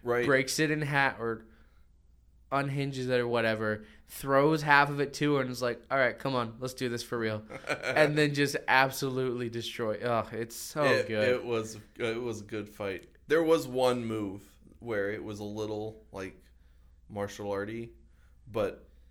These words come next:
Speaker 1: it wasn't the whole, like,
Speaker 2: I'm,
Speaker 1: first part of the
Speaker 2: I
Speaker 1: fight.
Speaker 2: am liking Hayden Christensen as Darth Vader.
Speaker 1: Me too. I
Speaker 2: His,
Speaker 1: think he
Speaker 2: like,
Speaker 1: does a
Speaker 2: his,
Speaker 1: good
Speaker 2: his
Speaker 1: job in the
Speaker 2: fighting
Speaker 1: suit.
Speaker 2: is, is good.
Speaker 1: Is he better than David Prowse?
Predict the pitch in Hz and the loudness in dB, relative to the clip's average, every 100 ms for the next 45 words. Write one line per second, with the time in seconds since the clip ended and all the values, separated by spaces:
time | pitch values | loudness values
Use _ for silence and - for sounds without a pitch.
0 | - - - - - - - - - 120 | -20 -20 -20 -20 -20 -20 -20 -20 -8 -2
1 | 117 113 117 107 110 107 104 101 131 156 | -2 -2 -6 -10 -8 -6 -2 2 4 4
2 | 165 127 104 - 104 101 101 120 139 147 | 0 -4 -8 -4 -4 -4 -2 2 2 2
3 | 147 131 127 127 135 127 123 123 123 123 | 0 0 0 0 -6 -6 -2 -2 -4 -8
4 | 120 - 113 110 95 90 104 - 90 95 | -8 -8 -10 -10 -8 -8 -6 -6 -6 -8
5 | 92 - - - - - 180 208 202 139 | -14 -14 -18 -20 -20 -8 -6 -6 -2 -2
6 | 87 - - - - 131 127 185 135 175 | -4 -10 -20 -6 0 2 0 0 0 0
7 | 165 139 147 139 123 120 135 135 135 127 | 2 0 0 2 2 2 4 4 4 0
8 | 127 117 120 117 - - 117 110 - 110 | -2 -4 -6 -10 -18 -10 -8 -8 -10 -8
9 | 78 - _ _ _ _ - _ _ _ | -8 -12 _ _ _ _ -20 _ _ _
10 | _ _ _ - 110 110 107 110 110 104 | _ _ _ -20 -18 -10 -4 -4 -4 -6
11 | 110 104 - 104 117 - | -8 -8 -8 -8 -8 -10